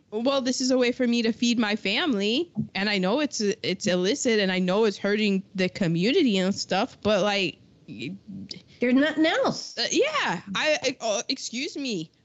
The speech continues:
Speaker 1: My family wasn't able to, um, speaking of somebody who was, like, in that,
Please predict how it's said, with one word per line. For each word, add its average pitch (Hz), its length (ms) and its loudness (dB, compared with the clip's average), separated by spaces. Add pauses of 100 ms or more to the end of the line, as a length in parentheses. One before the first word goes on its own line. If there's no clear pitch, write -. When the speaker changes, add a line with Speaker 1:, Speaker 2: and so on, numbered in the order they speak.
(280)
Speaker 1:
My 208 200 -6
family 269 340 -2
wasn't 269 320 0
able 262 360 2
to, 262 600 0
um, 185 240 -2
speaking 202 460 -4
of 170 160 -8
somebody 165 360 -2
who 170 120 -8
was, 160 160 -6
like, 160 200 -4
in 160 200 0
that, 147 280 -4